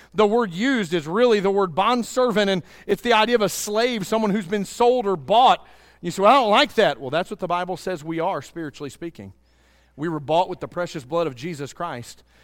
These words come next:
and that's the only reason we can go to heaven. But because of that, we belong to Him.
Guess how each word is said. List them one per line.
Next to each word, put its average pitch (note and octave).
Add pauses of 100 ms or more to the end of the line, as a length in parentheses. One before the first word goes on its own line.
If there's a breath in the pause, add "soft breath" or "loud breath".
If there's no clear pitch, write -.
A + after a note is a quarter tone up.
(140 soft breath)
and C3+
that's F3+
the F#3
only A#3+
reason A#3+
we A3+
can A3
go A3+
to F#3+
heaven. D#3+ (300 soft breath)
But D3
because G#3
of E3
that, F3
we F3
belong F3+
to C3
Him. A2